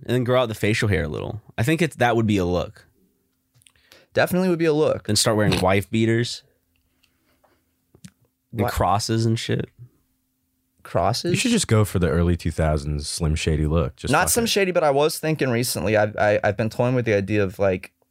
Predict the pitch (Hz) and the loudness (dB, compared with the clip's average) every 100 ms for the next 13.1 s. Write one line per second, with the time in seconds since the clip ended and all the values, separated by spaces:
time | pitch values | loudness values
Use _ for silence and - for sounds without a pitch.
0 | _ _ _ - 110 101 104 - 139 151 | _ _ _ -4 0 2 0 0 -2 0
1 | 139 110 117 110 107 107 104 98 107 - | 0 0 0 0 -2 -4 -4 -2 -4 -4
2 | 117 - 110 - 95 95 101 - 95 95 | -4 0 -2 0 -2 -2 -4 -6 0 2
3 | 90 - 101 95 104 135 156 139 123 123 | 0 -2 -4 -2 -2 -2 -2 -4 -2 -6
4 | - - - 123 110 95 87 87 80 85 | -4 -6 -2 0 2 0 0 -4 -4 -6
5 | - - - - - 107 104 113 - 104 | -6 -8 -12 -18 -10 -4 -2 -2 0 0
6 | 92 87 90 120 120 - 95 117 117 - | 0 0 2 2 0 -6 0 2 0 -2
7 | 131 120 - - - 104 98 110 123 113 | 0 0 -4 -12 -6 0 2 0 0 -2
8 | 101 - 107 110 - - - - - - | -2 -2 -2 0 -4 -8 -14 -20 -20 -20
9 | _ - 113 110 110 104 139 120 95 92 | _ -4 -2 2 0 0 0 2 0 0
10 | 98 95 131 143 135 104 90 - - 95 | -4 -4 -2 0 2 0 -2 -4 -2 2
11 | 92 - 95 98 98 98 - 92 90 98 | 2 2 2 0 -2 -4 -4 -4 -2 -2
12 | 92 87 95 98 95 87 85 87 87 85 | 0 0 0 -2 0 -2 -2 -2 0 0